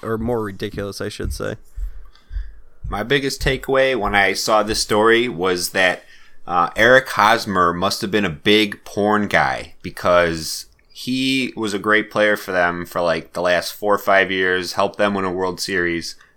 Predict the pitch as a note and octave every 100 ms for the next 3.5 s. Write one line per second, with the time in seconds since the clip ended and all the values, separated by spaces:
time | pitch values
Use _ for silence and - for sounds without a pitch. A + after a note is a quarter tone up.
0 | _ - F#2 G2+ B2 B2 G2 F#2+ G2+ G2+
1 | G2 - G2 F#2+ F2+ F2 - F2 F2 F2
2 | F2 E2 E2 D#2+ D#2+ - E2 D2+ C#2+ C#2
3 | - F#2 E2+ E2 D2+